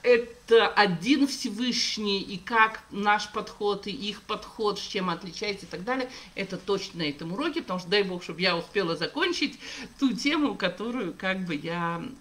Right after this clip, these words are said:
уже взяла, да. Важно нам что? Что у них есть один Бог, и что они считают, что Ишмаэль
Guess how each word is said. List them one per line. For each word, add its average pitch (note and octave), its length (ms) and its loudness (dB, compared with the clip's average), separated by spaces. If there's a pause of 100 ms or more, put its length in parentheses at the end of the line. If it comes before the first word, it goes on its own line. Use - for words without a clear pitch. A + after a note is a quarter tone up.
(260)
уже E3 260 -6
взяла, D#3+ 440 -6
да. D#4 280 -6 (540)
Важно B3+ 380 4
нам A#3 220 -2
что? E3 380 -4
Что - 300 -4 (100)
у A#3 80 -6
них C4+ 420 6
есть G#3 380 -4
один E3+ 580 -2
Бог, A3+ 380 -4
и - 100 -8
что - 220 -4
они F3+ 220 0
считают, D#4 540 0
что - 320 -2 (100)
Ишмаэль C4+ 1040 4